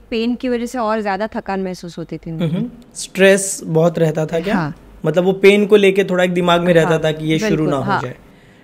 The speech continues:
Speaker 2: ठीक। फिर आपने बोला था किसी भी चीज़ में मन नहीं लगता था,
Speaker 1: बिल्कुल।
Speaker 2: उसमें क्या होता था? वही दर्द के कारण?
Speaker 1: हाँ, वो दर्द के कारण, क्योंकि वो इतना बढ़ जाता था कि मैं, मतलब, अभी जैसे मैंने बोला, पाँच मिनट के ऊपर खड़े ही नहीं रह पाते।
Speaker 2: हम्म, हम्म, हम्म।
Speaker 1: तो आप generally भी, आप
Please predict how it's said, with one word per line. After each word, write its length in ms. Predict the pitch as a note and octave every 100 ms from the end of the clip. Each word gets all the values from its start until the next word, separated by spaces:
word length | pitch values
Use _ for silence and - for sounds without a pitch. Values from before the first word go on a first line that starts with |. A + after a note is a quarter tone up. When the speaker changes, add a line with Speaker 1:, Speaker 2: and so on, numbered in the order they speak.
| _
Speaker 2:
ठीक। 180 | D3+ C3 - - - -
फिर 100 | F3
आपने 240 | E3+ G3+
बोला 200 | F#3+ G3
था 120 | G3+
किसी 280 | A#3+ G#3 A3
भी 120 | G#3
चीज़ 220 | A3 G#3+ G#3+
में 80 |
मन 240 | G#3 F#3 G3+
नहीं 260 | G3 F#3+
लगता 340 | F#3+ C#3 - B2+
था, 160 | B2
Speaker 1:
बिल्कुल। 200 | D#3+ G3
Speaker 2:
उसमें 280 | G3 - F#3
क्या 120 | F#3
होता 300 | F#3 E3+ E3
था? 120 | D#3+ D#3+
वही 200 | D#3+ E3+
दर्द 340 | D#3 D#3+ D#3+
के 120 | F#3+
कारण? 240 | F#3 F#3+ C#4+ - _ _ _ _
Speaker 1:
हाँ, 180 | D#4+ D#4
वो 200 | B3+ D4
दर्द 340 | A3+ B3 C4+
के 140 | - D4+
कारण, 220 | D4+ D4+
क्योंकि 180 | C#4 D4+
वो 140 | D4+
इतना 340 | C4+ - C4+ C#4+
बढ़ 220 | C#4 C4+
जाता 280 | C#4 C4+ C4+
था 140 | C#4
कि 120 | C#4
मैं, 200 | C#4 C#4
मतलब, 280 | C#4 C4+ C#4 - - - -
अभी 320 | - G#3+ C4+ C4
जैसे 240 | A#3 A#3+
मैंने 160 | B3+ C4
बोला, 140 | C#4
पाँच 340 | C#4 A#3 A#3+
मिनट 180 | B3+ C4
के 60 | C4+
ऊपर 200 | B3+ C4+
खड़े 280 | B3 A3+ A#3+
ही 60 |
नहीं 140 | C4 A#3+
रह 120 | F#3+
पाते। 520 | - G#3 - - F#3
Speaker 2:
हम्म, 100 | D#3+
हम्म, 120 | E3+
हम्म। 100 | F#3+
Speaker 1:
तो 60 | A3
आप 220 | A3 G#3
generally 420 | G#3+ G#3 A3+ B3
भी, 120 | B3
आप 200 | A#3+ A#3+